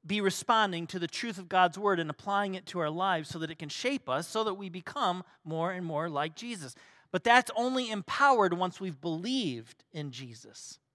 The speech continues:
Otherwise, it will just be moral efforts. And I love what he's, how he finishes this verse. He says,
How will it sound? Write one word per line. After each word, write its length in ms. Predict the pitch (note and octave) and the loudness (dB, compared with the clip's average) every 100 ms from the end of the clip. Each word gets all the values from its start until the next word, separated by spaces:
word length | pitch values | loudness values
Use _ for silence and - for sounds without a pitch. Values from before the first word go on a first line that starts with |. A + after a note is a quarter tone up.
| _ _ _ - | _ _ _ -4
Otherwise, 400 | F#3+ G3 D#3 D3 | 0 4 4 2
it 100 | F3+ | -4
will 120 | E3+ | -8
just 220 | D3+ D#3 | -6 -6
be 100 | D#3 | -6
moral 500 | D3 C#3+ C#3+ F3 G3 F3 | -8 -6 -4 -2 -4 -6
efforts. 600 | D#3+ - A2+ - - - _ _ _ _ _ _ _ _ _ _ _ _ _ _ _ _ _ _ _ _ | -8 -8 -18 -18 -20 -20 _ _ _ _ _ _ _ _ _ _ _ _ _ _ _ _ _ _ _ _
And 100 | E3 | 0
I 60 | E3+ | 0
love 400 | E3+ G#3+ B3+ G#3+ | 4 6 6 6
what 140 | A3 | 0
he's, 280 | F#3+ G3 - - _ _ - | 0 -4 -8 -14 _ _ -16
how 160 | - G3 | 2 4
he 80 | F3+ | 4
finishes 540 | - A3 A#3 A3 F3 | 0 -2 -2 -4 -4
this 200 | F3+ E3 | -4 -4
verse. 280 | G#3 G3+ - | -2 -2 -2
He 100 | F#3 | -6
says, 260 | G3 F3+ | -4 -4